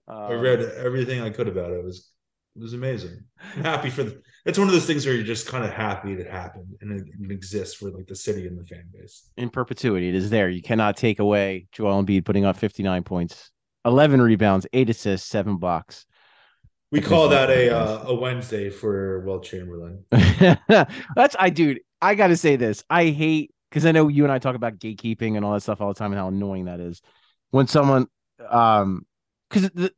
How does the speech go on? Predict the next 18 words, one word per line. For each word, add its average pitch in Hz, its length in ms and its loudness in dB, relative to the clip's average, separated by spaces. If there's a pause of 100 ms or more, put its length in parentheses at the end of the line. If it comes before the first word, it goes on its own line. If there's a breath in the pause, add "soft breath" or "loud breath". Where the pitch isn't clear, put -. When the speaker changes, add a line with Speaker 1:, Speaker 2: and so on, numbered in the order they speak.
(160)
Speaker 2:
uh, 175 180 2 (140)
no 175 200 6
one 175 140 6
has 156 120 4
ever 147 220 4
accomplished 135 380 0
that 120 160 2
stat 104 260 -2
line, 92 180 -4
right? 95 160 -4
Like, 101 140 -8
no 110 140 -2
one's 110 180 -2
ever 107 180 0
done 101 180 -2
fifty-nine, 101 420 -4
eleven, 95 360 -4
eight, 92 320 -10